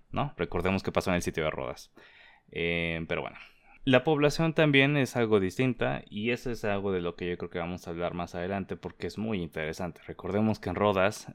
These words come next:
la gente podía, podía ser espía, ¿no? Eh, y a-, da-, dar información a los otomanos. En Malta eso va a ser un poco más difícil, pero bueno. Ahora nuestra historia nos va a llevar a considerar a uno de esos países que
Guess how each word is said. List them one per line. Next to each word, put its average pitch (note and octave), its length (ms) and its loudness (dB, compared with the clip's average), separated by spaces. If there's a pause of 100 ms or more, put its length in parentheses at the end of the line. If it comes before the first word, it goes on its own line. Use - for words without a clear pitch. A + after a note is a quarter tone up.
la E2 280 -4
gente F#2 480 0
podía, E2+ 580 0 (240)
podía F2+ 300 2
ser G2 320 -2
espía, E2+ 580 -2
¿no? A#2 320 0 (440)
Eh, F2+ 540 6
y F2+ 100 2
a-, F2 160 4 (120)
da-, G#2 300 2
dar G2+ 160 4
información F#2 460 0
a F2 40 -2
los D#2+ 80 -6
otomanos. G2 440 0 (360)
En G#2+ 160 4
Malta D#3 260 6
eso C#3+ 180 2
va B2+ 80 0
a A#2 40 -4
ser B2 140 0
un A2+ 160 0
poco G#2+ 340 0
más D#2+ 220 -4
difícil, - 500 -16
pero D#2 280 -4
bueno. A#1+ 220 -10 (920)
Ahora E3+ 440 4
nuestra G#2+ 360 -2
historia G2 460 2
nos F#2+ 200 0
va G#2 60 4
a G2+ 40 2
llevar F#2+ 480 2
a F#2+ 100 -4
considerar A2 800 2
a G2 80 4
uno G#2+ 200 4
de G#2+ 40 2
esos A2 200 -6
países F#2+ 500 0
que D#2 340 -4